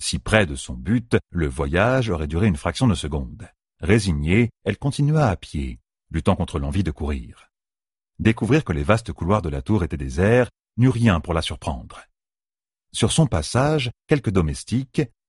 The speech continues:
la flamme de Tarvalon sur la poitrine, s'inclinèrent humblement.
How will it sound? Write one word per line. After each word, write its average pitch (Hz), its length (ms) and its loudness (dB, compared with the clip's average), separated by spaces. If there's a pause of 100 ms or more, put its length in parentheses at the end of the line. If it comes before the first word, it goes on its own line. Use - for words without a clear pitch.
(140)
la 76 140 -2
flamme 90 280 2
de 76 80 -2
Tarvalon 80 460 0
sur 85 120 -4
la 69 100 -4
poitrine, 120 580 2 (160)
s'inclinèrent 139 600 2
humblement. 82 640 0